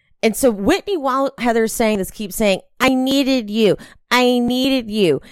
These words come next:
I needed you." And then Heather, "That's a lie. You did not need me." Whitney, "I did need you." Heather, "Why? To say Lisa gave blowies for courtside seats?" And then in comes Lisa immediately crying,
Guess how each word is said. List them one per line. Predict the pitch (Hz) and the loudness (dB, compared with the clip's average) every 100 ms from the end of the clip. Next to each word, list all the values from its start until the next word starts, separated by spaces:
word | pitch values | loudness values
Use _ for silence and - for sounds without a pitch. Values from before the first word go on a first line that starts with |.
| - | -6
I | 247 | 0
needed | 240 247 254 | 0 0 -2
you." | 214 180 | 0 2
And | 190 | 2
then | 190 | 2
Heather, | 190 185 - - | 0 -4 -6 0
"That's | 240 - 247 | 0 2 2
a | 202 | 2
lie. | 190 190 196 196 196 | 2 2 4 4 4
You | 165 165 202 | 2 -2 -6
did | 147 208 208 202 | 0 2 2 2
not | 196 190 185 - _ | 2 2 0 -4 _
need | 175 185 196 208 196 - | -6 -2 0 0 -2 -4
me." | 160 127 - _ _ _ _ _ _ _ - | -6 -6 -12 _ _ _ _ _ _ _ -6
Whitney, | 208 185 - | -4 -4 0
"I | 220 220 - _ | 0 0 -4 _
did | 214 254 262 208 | 4 6 6 4
need | 240 214 202 156 | 0 0 -2 -6
you." | 156 196 147 113 - - _ _ | 0 2 2 -2 -12 -20 _ _
Heather, | - 220 165 - - | -2 0 0 -4 -10
"Why? | 247 320 359 240 - - | -2 2 4 2 0 -6
To | 247 | -2
say | 330 269 - - | 0 0 -2 -12
Lisa | 190 285 294 320 | -2 0 2 2
gave | 240 277 269 220 - - | 0 2 0 -2 -8 -4
blowies | 185 190 247 285 285 | 2 4 4 2 -2
for | - 214 | -4 -6
courtside | - 233 233 - 285 269 262 | 0 0 0 0 0 0 -4
seats?" | - 285 320 - - | -10 -8 -10 -12 -6
And | 233 247 | -2 0
then | 247 | 0
in | 247 277 | 0 0
comes | 311 277 240 | -2 -6 -8
Lisa | 190 208 220 214 185 | -8 -6 -4 -4 -4
immediately | 196 196 202 214 196 | -4 -4 -4 -4 -4
crying, | 202 247 190 | -4 -2 -2